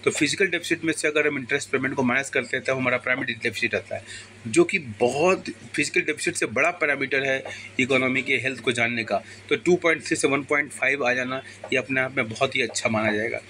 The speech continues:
इसके बाद effective revenue deficit जो है वो हमारा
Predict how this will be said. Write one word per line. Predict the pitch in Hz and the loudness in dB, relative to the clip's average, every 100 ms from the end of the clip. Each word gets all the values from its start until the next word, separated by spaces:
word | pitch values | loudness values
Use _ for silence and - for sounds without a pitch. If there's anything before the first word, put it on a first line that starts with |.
| - - - - | -14 -14 -14 -4
इसके | - 165 | 2 4
बाद | 160 | 4
effective | 135 160 151 - 185 | 2 0 -2 0 2
revenue | 160 143 143 | 2 0 -2
deficit | 131 - 139 - | -2 -2 -4 0
जो | 131 | 2
है | 127 131 127 - - 127 | 2 2 -2 -16 -6 6
वो | 147 | 8
हमारा | 139 127 123 127 | 8 4 2 0